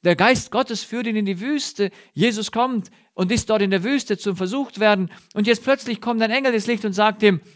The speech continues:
„Die Versuchung ist zu Ende. Mach dir Brote,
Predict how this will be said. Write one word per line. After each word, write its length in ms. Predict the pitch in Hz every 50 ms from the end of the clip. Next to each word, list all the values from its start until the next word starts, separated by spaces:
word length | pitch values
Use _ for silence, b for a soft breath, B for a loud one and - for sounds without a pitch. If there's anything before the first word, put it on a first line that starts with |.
| b b b -
„Die 80 | 175
Versuchung 560 | 170 180 165 135 160 143 120 131 123 113 98 - _ _ _ _ -
ist 160 | 190 185 -
zu 80 | - 240
Ende. 360 | 254 233 185 135 113 110 - _ _ _ _ _ _ _ _ _ _ _ _
Mach 160 | - 220 202
dir 160 | - - 175 151
Brote, 360 | 175 185 175 - 151 131